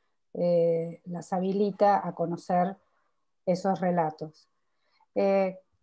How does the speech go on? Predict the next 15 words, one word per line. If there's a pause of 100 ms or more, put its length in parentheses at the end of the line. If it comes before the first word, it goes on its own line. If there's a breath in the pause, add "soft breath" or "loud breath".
(180)
¿qué
significa
contar
la
realidad
con
herramientas
de
la
literatura?
O
sea,
esto
es
periodismo.